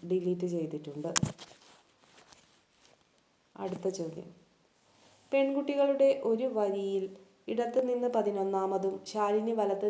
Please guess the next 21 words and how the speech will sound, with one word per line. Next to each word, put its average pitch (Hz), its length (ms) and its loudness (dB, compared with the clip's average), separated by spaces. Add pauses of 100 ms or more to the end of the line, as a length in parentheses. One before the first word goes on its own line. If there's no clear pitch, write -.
നിന്ന് 202 220 -2 (140)
ഏഴാമതുമാണ്. 180 760 0 (440)
അവർ, 247 180 -2 (2000)
പെൺകുട്ടികളുടെ 269 720 6
ഒരു 226 180 2
വരിയിൽ 190 260 2 (180)
ശാന്തി 247 480 2
ഇടത്ത് 208 340 2
നിന്ന് 202 220 0 (100)
പതിനൊന്നാമതും 180 760 0 (160)
ശാലിനി 220 480 0 (120)
വലത്ത് 196 360 0
നിന്ന് 214 180 2 (120)
ഏഴാമതുമാണ്. 170 680 0 (420)
അവർ 285 160 4 (100)
പരസ്പരം 254 560 4
നിൽക്കുന്ന 226 400 0
സ്ഥലം 220 340 4
മാറിയാൽ 196 340 2 (100)
ശാന്തി 214 380 0
ഇടത്തു 190 220 0